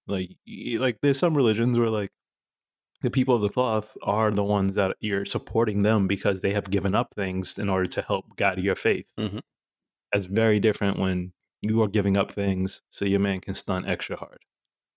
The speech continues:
Speaker 2: Absolutely
Speaker 1: It's like
Speaker 2: agree. Um, I think I mentioned this story before. Tell me if I'm repeating, but, um, won't name the church.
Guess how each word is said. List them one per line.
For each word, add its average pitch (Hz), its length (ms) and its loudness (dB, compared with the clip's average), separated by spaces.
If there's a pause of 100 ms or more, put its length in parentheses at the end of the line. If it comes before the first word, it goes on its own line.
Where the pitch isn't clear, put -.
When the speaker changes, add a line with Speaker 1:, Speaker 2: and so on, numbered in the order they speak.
(580)
Speaker 2:
Absolutely 113 480 0
Speaker 1:
It's - 0 -
like 104 80 -8
Speaker 2:
agree. 92 360 -4 (160)
Um, 92 260 -2
I 95 100 -4
think 131 180 -2
I 107 60 4
mentioned 107 300 -2
this 92 80 0
story 101 200 -2
before. 92 280 -4
Tell 95 180 -10
me 98 120 -6
if - 140 -8
I'm 90 280 -6
repeating, 92 400 -10 (160)
but, 92 160 -2
um, 87 240 -6 (800)
won't 104 200 -2
name 110 140 0
the 117 60 2
church. - 460 0